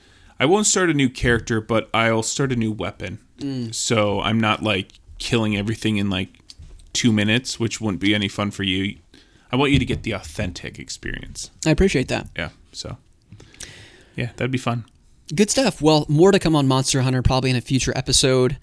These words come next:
Speaker 2: We want to thank you, as we always do, for listening to the Otaku Brothers podcast.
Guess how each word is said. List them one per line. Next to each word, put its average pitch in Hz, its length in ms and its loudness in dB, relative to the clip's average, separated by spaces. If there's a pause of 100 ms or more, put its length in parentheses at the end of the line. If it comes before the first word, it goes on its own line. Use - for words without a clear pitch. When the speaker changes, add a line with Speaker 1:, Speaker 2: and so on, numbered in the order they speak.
(240)
Speaker 2:
We 214 320 6
want 156 340 4
to 151 80 4
thank 151 380 4
you, 143 220 4
as 143 240 2
we 135 120 4
always 135 400 6
do, 139 380 8
for 135 120 -2
listening 165 560 4
to 160 100 2
the 147 100 4
Otaku 135 440 2
Brothers 131 280 0
podcast. 139 640 2